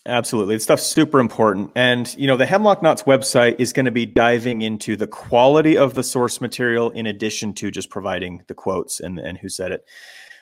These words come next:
Um, so really what this is all about is teaching everybody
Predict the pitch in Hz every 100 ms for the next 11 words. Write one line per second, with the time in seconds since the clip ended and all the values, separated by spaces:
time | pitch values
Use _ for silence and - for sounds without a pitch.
0 | - 120 117 - 127 151 208 180 160 143
1 | - 87 123 131 120 110 110 104 101 -
2 | 151 147 143 123 117 113 117 107 107 101
3 | 98